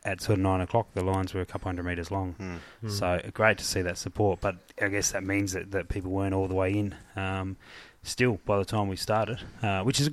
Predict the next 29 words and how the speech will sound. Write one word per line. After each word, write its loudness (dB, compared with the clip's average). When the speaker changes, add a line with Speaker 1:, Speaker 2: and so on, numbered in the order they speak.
Speaker 1:
you -2
know, 6
other 8
people 6
were 8
in, 8
but 2
they 6
were 2
still 2
looking -2
at -4
all -2
the -6
stuff -4
on -4
the -2
way 0
through -2
to -2
wherever -2
they -4
were, 2
and, -4
and -2
the -2
presentations 0
were -2
in -4